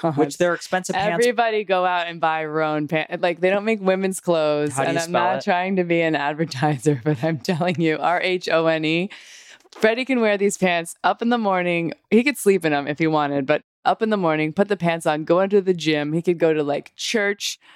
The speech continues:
Speaker 1: go to the beach, drop them in the sand, fourteen piles later, spill food all over 'em, give it a little wipe down, and then go out to the fanciest dinner at night, and all in the same pair of pants. And they're just durable as all get out.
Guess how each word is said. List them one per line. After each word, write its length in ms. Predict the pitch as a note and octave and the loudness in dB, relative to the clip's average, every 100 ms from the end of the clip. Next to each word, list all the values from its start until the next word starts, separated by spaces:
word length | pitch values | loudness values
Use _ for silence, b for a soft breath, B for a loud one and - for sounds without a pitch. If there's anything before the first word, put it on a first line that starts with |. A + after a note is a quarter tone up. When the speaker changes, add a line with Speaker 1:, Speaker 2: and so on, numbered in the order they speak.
| B _ | B _
Speaker 1:
go 160 | G#3+ G#3 | 2 2
to 80 | |
the 120 | F#3+ F3+ | 2 2
beach, 420 | F3 F3 E3+ - | 2 2 0 0
drop 300 | F3 F3+ - | 0 0 -2
them 120 | G3+ | -4
in 80 | F3+ | -4
the 80 | E3+ | -6
sand, 460 | - D#3 D#3+ D#3 | -4 -2 -2 -4
fourteen 460 | - F3+ F3+ F#3+ F3 | 0 0 0 -6 -4
piles 420 | E3 D#3+ D#3 C#3+ | -4 -2 -2 -2
later, 500 | D3+ D#3 D3+ D3+ D3 | 0 0 0 0 -2
spill 420 | D3 - G3+ G3+ G3+ | -4 -2 0 0 -2
food 320 | - G3+ F#3+ | 0 2 2
all 100 | F#3 | 0
over 140 | F3+ | -2
'em, 80 | F3 | -4
give 180 | D3+ F3 | -2 0
it 60 | F3+ | 2
a 60 | |
little 200 | F3 E3+ | 2 2
wipe 280 | D#3+ D#3+ - | 0 -2 -2
down, 320 | D#3 D3+ D3 | -2 -2 -4
and 120 | C#3 D3+ | -2 -2
then 160 | D#3 | 0
go 140 | D#3+ E3 | 2 2
out 200 | F3 - | 0 -2
to 100 | D#3+ | -4
the 80 | |
fanciest 560 | D#3 F3 D#3+ D#3 E3 D3 | -2 0 0 0 -2 0
dinner 220 | D3+ D3 | -2 0
at 120 | C3+ | -2
night, 300 | C#3+ D3+ D#3+ - | -2 -4 -6 -2
and 180 | E3+ - - | -2 0 2
all 240 | F3 F3+ | 4 2
in 100 | E3+ | 0
the 80 | D#3+ | 0
same 240 | D#3+ D3 | 0 -2
pair 180 | D3+ C#3 | 0 -2
of 60 | C3+ | -2
pants. 440 | C3 C#3 F3 - | -4 -2 -6 -6
And 160 | D#3 D3+ | -2 -2
they're 100 | C#3+ | 0
just 560 | D3+ C#3+ - C#3 B2 | 0 -2 -4 -12 -4
durable 600 | E3 D#3+ E3+ F3 F#3 F#3+ | 2 4 4 2 2 2
as 120 | F#3 | 0
all 160 | E3+ D#3+ | 0 -2
get 200 | C#3+ C3 | -2 -4
out. 360 | C3 C#3 - | -2 -4 -4